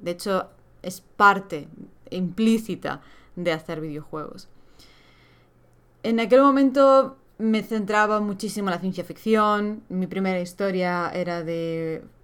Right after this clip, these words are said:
un hada androide que tenía que salvar el mundo de la guerra, una especie de mezcla entre Star Wars y El Señor de los Anillos. Pero con el tiempo,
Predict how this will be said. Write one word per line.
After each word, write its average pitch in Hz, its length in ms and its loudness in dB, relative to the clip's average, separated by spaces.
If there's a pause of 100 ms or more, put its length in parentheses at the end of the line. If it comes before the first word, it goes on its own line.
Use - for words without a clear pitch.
(180)
un 202 200 -2
hada 190 540 2
androide 190 1000 0
que 196 80 -6
tenía 196 440 -6
que 196 80 -8
salvar 185 400 -2
el 190 140 -4
mundo 190 680 -2
de 175 120 -4
la 170 120 -6
guerra, 175 440 -4
una 175 160 -10
especie 180 320 -10
de 165 140 -4
mezcla 180 400 -8
entre 165 260 -8
Star 160 300 -8
Wars 175 480 -2
y 180 40 -12
El 170 60 -12
Señor 160 300 -10
de 165 80 -8
los 151 160 -14
Anillos. 240 540 -2 (1300)
Pero 226 240 8
con 226 140 -2
el 226 180 0
tiempo, 277 600 2